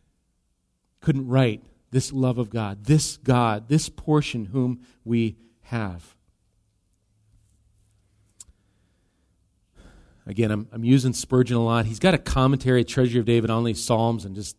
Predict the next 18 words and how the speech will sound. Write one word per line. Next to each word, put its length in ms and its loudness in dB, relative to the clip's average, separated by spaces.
I'm 180 -18
gonna 100 -12
quote 280 2
from 160 -2
him 180 0
again. 300 -4
He, 200 -4
he 140 8
writes 280 8
this 260 4
about 260 0
man's 420 2
flesh 460 0
and 100 -8
heart 360 -6
here, 220 -16
by 120 -8
way, 240 0